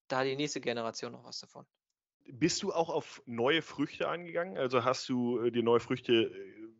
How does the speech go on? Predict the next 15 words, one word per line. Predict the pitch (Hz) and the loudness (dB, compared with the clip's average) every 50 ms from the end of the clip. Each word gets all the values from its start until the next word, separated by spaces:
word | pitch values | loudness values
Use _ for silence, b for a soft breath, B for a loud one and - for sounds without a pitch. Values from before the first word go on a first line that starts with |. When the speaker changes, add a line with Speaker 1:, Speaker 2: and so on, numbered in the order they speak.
| _ _ - | _ _ -8
Speaker 2:
mit | 135 123 117 120 120 | 0 0 0 0 0
ins | - 135 113 110 - | -2 -4 -4 -4 0
Portfolio | - 117 110 - - - 139 151 160 165 156 151 | 2 4 4 4 4 4 4 6 6 4 4 4
genommen | 151 151 151 147 151 156 160 156 135 | 2 4 4 4 4 4 2 -2 -2
oder | - 143 131 131 127 120 117 | 2 4 6 8 8 8 6
fahrt | - - - 120 110 - | 6 4 2 2 2 2
ihr | 123 | -2
die | 113 107 | -4 -6
Fruchtfolge | - - - 135 131 - - - - 127 113 113 113 107 | -6 -4 -4 -2 -2 -2 -4 -4 0 2 2 2 2 2
der | 110 107 | 0 0
bestehenden | 107 - - - 104 104 107 101 | 0 -2 -4 -4 -4 -4 -4 -8
Früchte | - - 104 - - 87 | -8 -10 -8 -4 -4 -4
einfach | 90 87 - | -4 -6 -8
nur | 95 92 80 | -6 -6 -6
anders? | 73 82 80 80 78 - | -6 -6 -8 -10 -12 -14